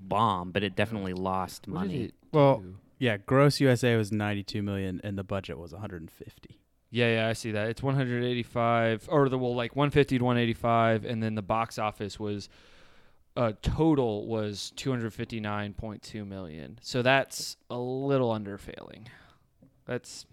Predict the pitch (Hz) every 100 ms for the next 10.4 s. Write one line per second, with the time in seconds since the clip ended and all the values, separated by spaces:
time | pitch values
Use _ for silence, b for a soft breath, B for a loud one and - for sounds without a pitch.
0 | _ _ _ _ _ - - - - -
1 | - 95 104 - _ 127 117 120 107 92
2 | _ _ _ _ 113 101 101 98 98 -
3 | 113 101 101 - _ - 101 - 104 101
4 | 98 101 101 101 104 113 107 104 b b
5 | b b b b - 214 123 107 - B
6 | B 175 - 262 214 135 117 127 156 151
7 | 127 113 120 113 - - 143 160 160 143
8 | 127 120 120 120 117 113 110 180 208 -
9 | 190 160 151 - - 156 131 143 165 160
10 | 147 123 107